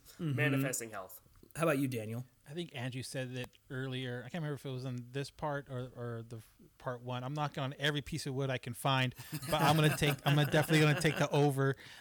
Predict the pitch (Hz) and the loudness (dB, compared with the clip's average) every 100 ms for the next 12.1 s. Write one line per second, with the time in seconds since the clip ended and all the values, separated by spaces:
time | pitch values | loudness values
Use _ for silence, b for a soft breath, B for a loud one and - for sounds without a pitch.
0 | - 139 135 139 170 165 175 165 160 156 | 0 2 4 2 2 2 2 2 2 0
1 | 147 151 147 147 135 - 139 - 131 131 | -2 0 2 2 0 -2 -4 -2 -2 -2
2 | 139 135 127 - 120 - 175 123 123 151 | 0 0 -2 -4 -8 -2 -2 0 -2 -2
3 | 123 127 127 - 131 120 120 120 120 151 | 0 0 -2 -2 -6 -4 -4 -6 -4 -4
4 | 117 - 135 123 120 123 117 113 B B | -4 -4 -4 -2 -2 -4 -4 -4 B B
5 | B B _ 143 143 135 - 131 127 - | B B _ -2 -2 -2 -2 -2 -2 -2
6 | 120 120 120 120 123 - 131 123 - 120 | 0 0 -2 -2 -2 -2 -4 -4 -6 -6
7 | 120 - 110 120 113 120 117 117 - 131 | -4 -6 -6 -4 -4 -4 -2 -4 -4 -4
8 | 117 127 120 113 123 131 123 - - 127 | -4 -4 -4 -2 0 0 -2 -4 -6 -6
9 | 123 - 135 127 143 123 - 143 131 - | -4 -2 0 2 4 2 2 2 0 0
10 | 131 127 120 123 120 - - - 131 123 | 0 2 2 2 0 0 2 2 2 0
11 | 110 - 123 123 127 175 131 131 127 135 | -4 -8 -6 -4 -4 -4 -2 0 0 -2
12 | 127 | -4